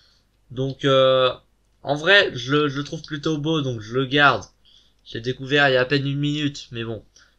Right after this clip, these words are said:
je le garde du coup. Et, euh, bah voilà, on va pouvoir continuer avec le skin. Et on va aller, bon, euh, y a personne en Spleg, <laughs> donc on va aller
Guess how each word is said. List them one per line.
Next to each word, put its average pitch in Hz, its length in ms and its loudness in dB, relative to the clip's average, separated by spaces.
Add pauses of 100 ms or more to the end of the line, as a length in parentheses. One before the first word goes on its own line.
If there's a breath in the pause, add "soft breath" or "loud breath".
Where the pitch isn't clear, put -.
je 120 60 -12
le 135 100 0
garde 135 340 0
du 113 120 -18
coup. 110 200 -12 (540)
Et, 123 160 4
euh, 117 460 8
bah 101 120 0
voilà, 120 200 0
on 143 40 -4
va 113 100 -2
pouvoir 113 260 -6
continuer 127 460 -10
avec 123 680 -4
le 123 220 -6
skin. 170 540 -8 (540)
Et 160 160 2
on 143 300 -6
va 143 160 4
aller, 139 400 2
bon, 117 320 -6
euh, 104 80 -2
y 107 80 -4
a 113 60 -2
personne 143 340 -4
en 135 80 -2
Spleg, 143 480 -2
<laughs> 120 80 -4
donc 131 460 -4
on 135 180 -6
va 143 240 2
aller 151 400 0